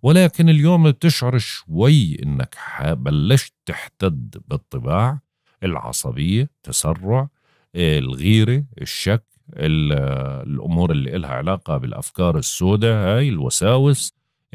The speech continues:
تحلل الأمور بطريقة غلط. فعشان هيك بدك تدعس بريك، يعني حاول إنك تدوس بريك على أساس إنه ما تتفاقم الأمور.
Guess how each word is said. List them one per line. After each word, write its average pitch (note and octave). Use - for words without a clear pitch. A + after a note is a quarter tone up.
تحلل A2+
الأمور D#2+
بطريقة C#2+
غلط. F#2+
فعشان B1+
هيك A2+
بدك -
تدعس D#2+
بريك، -
يعني -
حاول D2
إنك A#1+
تدوس E2+
بريك G2
على B1
أساس F#2+
إنه A#2
ما D3+
تتفاقم C#2+
الأمور. G#1